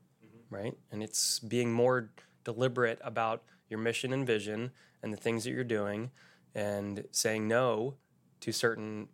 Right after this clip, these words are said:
Speaker 2: aspects or reducing your scope to make sure that you have a higher quality, um, and are able to repeat over and over and over again 'cause you can't afford to bring another person on to help you scale.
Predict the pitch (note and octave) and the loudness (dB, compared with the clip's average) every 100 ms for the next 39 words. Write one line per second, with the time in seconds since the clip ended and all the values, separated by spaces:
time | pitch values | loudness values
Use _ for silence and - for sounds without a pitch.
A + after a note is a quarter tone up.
0 | - A2+ G#2 - A2 - G#2+ G#2+ C3 D3 | -8 -6 -4 -2 -2 -2 -4 0 0 0
1 | A#2 G#2+ F#2 - G#2 A#2 - _ _ _ | 0 -2 -2 -2 -2 -4 -8 _ _ _
2 | - A#2+ A2+ - C3+ B2+ A2+ A2 G#2+ G#2 | -4 -2 0 2 2 2 -2 -4 -4 -4
3 | G2+ G2+ - G#2 G2+ G2 G2 A2+ _ _ | -6 -6 -4 -4 -4 -6 -8 -10 _ _
4 | - _ - - G#2+ G2+ G2 - A2 G#2+ | -20 _ -16 -6 -2 -2 -4 -6 -4 -2
5 | A2 A#2 A2+ G#2+ A2 G#2 - A2+ G#2 - | 0 2 0 -2 -6 -8 -6 -8 -8 -14
6 | _ A#2 A2 G#2 G2+ G2 G2 G2+ G#2 G2+ | _ -4 -4 -2 -4 -6 -6 -4 -2 -2
7 | G2 A2+ G#2 A#2+ A2 - B2 A2 G2 G#2+ | -4 -6 -4 -4 -4 2 2 2 -2 -4
8 | G2+ G2+ G2+ G2 G#2 F#2+ G#2 G#2 G2+ G2 | -4 -4 -6 -6 -8 -6 -8 -8 -10 -12
9 | - - - - | -10 -8 -6 -8